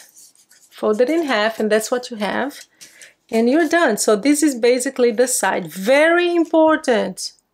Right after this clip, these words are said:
I don't know how many times I've made this mis-, mistake. So you're going to see that this side here is bigger, remember?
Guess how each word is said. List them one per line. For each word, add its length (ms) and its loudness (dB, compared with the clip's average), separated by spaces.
I 80 2
don't 100 4
know 60 4
how 80 2
many 220 2
times 280 0
I've 100 2
made 180 2
this 260 0
mis-, 380 -8
mistake. 540 -2
So 160 2
you're 100 2
going 240 0
to 100 2
see 340 2
that 260 -2
this 240 2
side 300 0
here 280 2
is 200 -2
bigger, 380 2
remember? 600 0